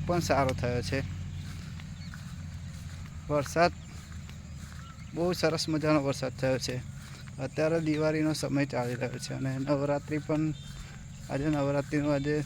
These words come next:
ચોથું નોરતું છે. તો આપણે એક બીજા માતાજીનું મંદિરમાં મઢ આવેલો છે, ત્યાં દર્શન કરીએ.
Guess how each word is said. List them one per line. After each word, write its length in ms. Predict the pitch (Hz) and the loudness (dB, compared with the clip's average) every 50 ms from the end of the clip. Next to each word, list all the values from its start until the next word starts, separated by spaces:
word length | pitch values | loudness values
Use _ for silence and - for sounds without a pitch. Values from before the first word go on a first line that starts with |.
| - - - - - - - - - - - - - - - - - | -2 -6 -10 -10 -10 -10 -10 -10 -10 -10 -10 -10 -10 -8 -8 -8 -4
ચોથું 480 | - 127 120 - - - 156 156 151 151 | -2 -2 -2 -2 -2 -2 0 2 4 4
નોરતું 420 | 139 131 131 123 - - 175 170 | 4 4 4 2 0 0 -2 0
છે. 240 | 156 - 151 143 131 - - - - - - - - - - - - - - - - - - - - | 2 4 4 4 4 2 -4 -8 -10 -8 -10 -10 -10 -10 -10 -10 -10 -10 -10 -10 -8 -8 -8 -8 -6
તો 40 | - 139 | -4 0
આપણે 340 | 135 135 - - 143 151 151 151 156 151 151 | 0 0 0 2 2 2 4 4 4 4 4
એક 80 | 147 - 147 | 2 0 2
બીજા 300 | 147 147 143 147 156 156 | 2 2 4 6 6 6
માતાજીનું 600 | 151 151 139 135 - 147 143 139 143 151 156 156 | 6 4 2 2 2 0 0 2 4 4 4 4
મંદિરમાં 560 | 147 135 135 139 139 147 147 143 139 139 135 - - - - - - - 143 143 147 143 | 4 4 4 6 6 4 4 2 2 0 -2 -4 -8 -8 -8 -8 -6 -2 0 4 4 6
મઢ 180 | 127 127 131 135 | 6 6 4 4
આવેલો 460 | 139 139 139 139 160 170 156 143 135 | 6 6 6 6 6 6 6 6 4
છે, 200 | 117 - 131 123 123 120 - - - - - - - - - - - - - - - - | 2 0 0 -2 0 -2 -4 -6 -6 -8 -8 -8 -6 -6 -6 -4 -6 -6 -6 -8 -6 -2
ત્યાં 220 | 139 143 147 143 | 0 2 2 2
દર્શન 380 | 143 135 127 - - - 135 143 | 2 0 -2 -2 -2 0 0 0
કરીએ. 380 | 131 139 143 151 147 135 127 | 2 4 4 4 4 4 2